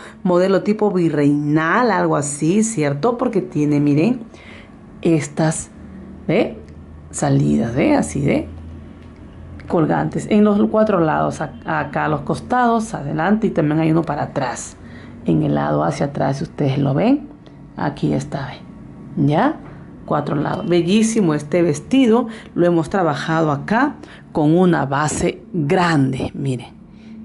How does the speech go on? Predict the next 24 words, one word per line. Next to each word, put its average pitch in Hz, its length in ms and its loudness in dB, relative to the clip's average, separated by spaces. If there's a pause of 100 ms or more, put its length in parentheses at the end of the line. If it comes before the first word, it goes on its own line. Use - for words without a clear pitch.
(120)
Ahí 143 240 2
está, - 360 -4
base 143 720 0
grande. 139 640 -2
Ya 170 140 -2
saben 180 300 0
que - 80 0
nosotros 180 400 0
trabajamos 175 580 0
con 147 160 -2
base 147 240 -2
mediana, 160 640 2 (460)
base 139 400 -2
grande, 147 500 0 (380)
¿cierto? 143 480 -4
Y 170 160 -6
utilizamos 147 640 -8
también 151 300 -4
tul 247 340 4
o 220 80 0
si 202 100 -4
no 160 140 2
una 160 160 -2
botella 156 540 -2